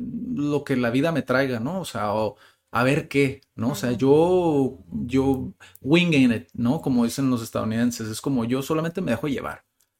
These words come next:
Speaker 1: que
Speaker 2: Sí.
Speaker 1: es parte de, o sea, del dejarse llevar, y está bien,
Speaker 2: Ujú.
Speaker 1: pero un propósito más allá de cualquier cosa es como, cómo tú percibes la vida,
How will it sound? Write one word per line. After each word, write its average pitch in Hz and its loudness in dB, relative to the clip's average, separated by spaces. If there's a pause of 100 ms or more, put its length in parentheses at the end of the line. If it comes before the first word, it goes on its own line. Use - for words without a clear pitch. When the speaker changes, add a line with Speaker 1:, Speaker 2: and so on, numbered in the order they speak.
Speaker 1:
que 127 4
Speaker 2:
Sí. 127 6
Speaker 1:
es - -4
parte 120 2
de, 151 -2
o - -20
sea, 107 -4
del 107 -2
dejarse 107 -6
llevar, 117 -2 (200)
y 123 0
está 110 -2
bien, 123 0
Speaker 2:
Ujú. 95 -10 (240)
Speaker 1:
pero 131 4
un 127 2
propósito 165 -4
más 127 0
allá 143 -4
de 139 -8
cualquier 120 -4
cosa 139 -6
es - -8
como, 131 -6 (640)
cómo 143 2
tú 151 -6
percibes 139 -2
la 107 -2
vida, 110 -4